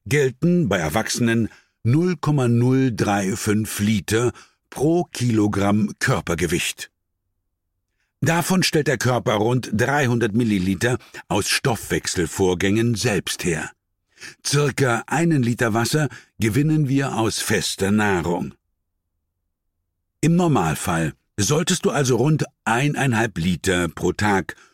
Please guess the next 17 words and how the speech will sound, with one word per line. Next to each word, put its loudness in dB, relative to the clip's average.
über -2
Getränke -2
zu -4
dir 0
nehmen. 0
Es -4
sei 0
denn, 0
es -4
ist -6
sehr 0
warm 2
oder 0
du -2
bewegst -2
dich -2
viel. -2